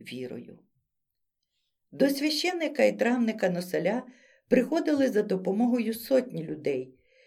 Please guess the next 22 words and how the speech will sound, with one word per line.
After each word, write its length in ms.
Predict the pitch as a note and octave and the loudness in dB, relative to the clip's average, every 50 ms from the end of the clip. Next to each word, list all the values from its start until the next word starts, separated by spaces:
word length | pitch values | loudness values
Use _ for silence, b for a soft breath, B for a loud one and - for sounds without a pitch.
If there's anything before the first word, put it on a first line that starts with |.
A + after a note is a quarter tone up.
| b b | b b
і 120 | b G3 A#3+ | b 4 4
ніхто 640 | G#3+ G3 F#3+ F#3 - - - B3+ C#4 D4+ D4 - - _ _ _ | 4 4 0 -4 -8 -4 0 0 0 0 -2 -6 -12 _ _ _
не 140 | - D#3+ G#3+ | -6 -4 -4
залишався 760 | - - F#3 F3+ D#3 - - - - E3+ G3 F#3+ - - E3+ | -2 0 0 0 0 -2 -4 -2 -2 -2 -2 -4 -2 -4 -4
поза 340 | - - C#3+ D3 D3 D3 D#3+ | -2 -2 -4 -4 -2 -2 -4
його 460 | D#3+ - C3+ C3+ C#3 D3+ D3 C#3+ B B B B B | -6 -6 -8 -4 -4 -4 -4 -4 B B B B B
увагою. 720 | - D3 D3+ - B2+ C3 B2+ A#2+ - - A#2 - - - - - _ _ _ _ _ _ _ _ _ _ _ _ _ - - | -12 -10 -8 -6 -6 -8 -8 -8 -12 -14 -14 -14 -14 -16 -16 -18 _ _ _ _ _ _ _ _ _ _ _ _ _ -8 -4
Ішли 420 | - E3+ - - - G#3+ A3+ A#3 | -2 -2 -2 -2 0 0 0 0
до 140 | F#3+ F#3 F#3 | 2 2 2
оселі 480 | F#3+ F#3 F3+ - - F#3+ G3 G3+ F#3+ F#3+ | 2 2 -2 0 0 0 0 2 0 -2
священика 920 | F#3 - - D#3 F3 F3+ - - G3 G3 G3 F#3 F3 F#3 - F3+ E3 E3 B B B B B | -2 -4 -6 -6 -6 -4 -2 0 0 0 0 -2 -4 0 2 2 2 2 B B B B B
рівняни, 880 | G3 G#3+ B3+ A3 F3+ C#3+ D3+ E3 F3 F#3 F#3+ F3 E3+ E3 D#3 D#3 - B B B B B B B | 0 0 0 0 0 -2 -2 -2 -2 -2 -2 -2 -4 -4 0 0 2 B B B B B B B
приїжджало 560 | - - A#3 A#3 A3+ - - C4 C#4 C#4 C4+ G#3+ | 0 2 2 2 2 4 4 4 4 6 4 2
багато 420 | F3 F#3+ G3 G#3+ A3 A3 A3 F#3+ | 2 2 2 2 0 0 0 0
людей 640 | F#3+ F#3+ G3+ E3 - G#3+ A3 G3+ F#3+ - - - - | 0 0 0 2 4 4 4 4 2 -4 -10 -14 -10
із 140 | - - F3 | -8 -6 -2
навколишніх 840 | F3+ E3 E3+ - - - C4 B3 A3 - - - D#3 D#3+ - - | -2 -2 -2 -2 0 2 2 2 2 0 -2 -6 -8 -10 -10 -12
сіл. 460 | - - - - D#3 C#3+ C#3 C#3 C#3 - - _ _ _ _ _ _ _ b b b b b b | -16 -16 -12 -10 -8 -8 -8 -8 -10 -14 -20 _ _ _ _ _ _ _ b b b b b b
І 120 | G#3 B3 | 2 2
в 180 | C#4+ - - A3 | 2 2 0 0
усі 360 | A3 G#3+ - - D#4 E4 D#4+ | 0 0 2 2 4 4 4
часи 640 | - - C4 C4 - - - E3+ D3 C3 C#3 - | 4 2 0 0 0 -4 -6 -6 -6 -6 -8 -10